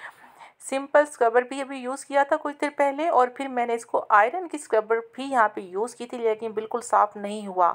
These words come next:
तो अब मैं यहाँ पे यूज़ कर रही हूँ मीठा सोडा, खाने वाला मीठा सोडा और सिरका। अब देखते हैं कि ये साफ़ होता है इससे या नहीं होता।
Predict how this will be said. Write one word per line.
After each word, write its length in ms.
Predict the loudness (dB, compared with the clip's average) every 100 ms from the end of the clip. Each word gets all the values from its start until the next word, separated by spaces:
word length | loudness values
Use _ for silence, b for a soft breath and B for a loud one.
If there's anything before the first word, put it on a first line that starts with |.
| -2 B B B B
तो 60 | 0
अब 160 | 2 2
मैं 140 | 0
यहाँ 260 | -2 0 0
पे 140 | -2
यूज़ 220 | -8 -8 -2
कर 160 | -2
रही 180 | -2 -6
हूँ 200 | -6 -6
मीठा 400 | -6 -12 0 2 2
सोडा, 340 | 0 2 2
खाने 300 | 0 -4 0
वाला 160 | 2 0
मीठा 280 | -2 -6 -4
सोडा 360 | 0 0 2 0
और 220 | 0 -6
सिरका। 420 | -6 -14 -2 0 0 -4 _ _ _ _ _ _ _ _ _ _ _ _
अब 160 | 0 2
देखते 320 | 2 0 0
हैं 180 | 0 0
कि 60 | 0
ये 160 | -2 -2
साफ़ 360 | 2 6 6 4
होता 240 | 2 4
है 120 | 0
इससे 320 | 0 -4 -2
या 200 | 0 0 0
नहीं 360 | -2 -6 -6
होता। 360 | -2 -2 2